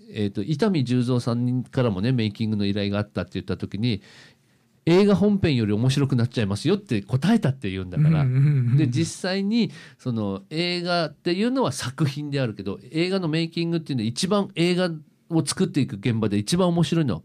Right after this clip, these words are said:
Speaker 1: 監督なんだから、監督を抑えてれば絶対面白いものになるっていうのが、やっぱその、二冠組になった理由。で、かつ、まあ、一番、まあ、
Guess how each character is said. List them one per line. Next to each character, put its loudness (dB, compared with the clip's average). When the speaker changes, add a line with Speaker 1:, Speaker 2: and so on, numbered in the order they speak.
Speaker 1:
監 2
督 -2
な 0
ん -6
だ -6
か -8
ら、 -2
監 2
督 -6
を 0
抑 -2
え -6
て -8
れ -8
ば -14
絶 -6
対 2
面 4
白 2
い -2
も -4
の -6
に -8
な -2
る -2
っ -6
て -6
い 0
う -2
の -2
が、 0
や 0
っ -8
ぱ -4
そ -6
の、 -6
二 0
冠 2
組 2
に -2
な -2
っ -8
た -10
理 -4
由。 0
で、 2
か 0
つ、 0
ま 0
あ、 -2
一 0
番、 0
ま 2
あ、 -2